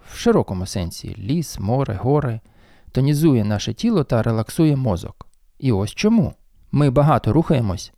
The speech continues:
і задіюємо всі групи м'язів. Ми вдихаємо чисте повітря з фітонцидами,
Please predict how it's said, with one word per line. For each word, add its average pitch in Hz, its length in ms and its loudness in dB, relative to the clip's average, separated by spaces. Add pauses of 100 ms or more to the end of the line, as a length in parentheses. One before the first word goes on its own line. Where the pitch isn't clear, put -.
і 165 100 -2
задіюємо 139 640 0
всі 160 280 -2
групи 127 340 2
м'язів. 123 420 0 (520)
Ми 196 120 2
вдихаємо 165 480 2
чисте 151 300 -4
повітря 165 460 0
з - 60 -8
фітонцидами, 87 680 -6